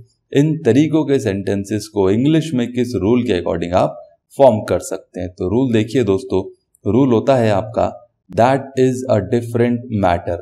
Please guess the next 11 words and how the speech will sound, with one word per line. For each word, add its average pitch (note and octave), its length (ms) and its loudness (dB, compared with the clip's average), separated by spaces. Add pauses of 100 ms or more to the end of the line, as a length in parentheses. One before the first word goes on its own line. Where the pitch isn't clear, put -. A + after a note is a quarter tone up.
(160)
"That G#2+ 280 4
is A2+ 140 0
a G#2 80 0
different G#2+ 520 -4
matter", G2+ 320 -2
और G2 220 -2
उसके F#2+ 220 -4
बाद G2 240 4
आपका F#2 260 -2
कंप्लीट G2+ 680 -4
सेंटेंस। - 640 -4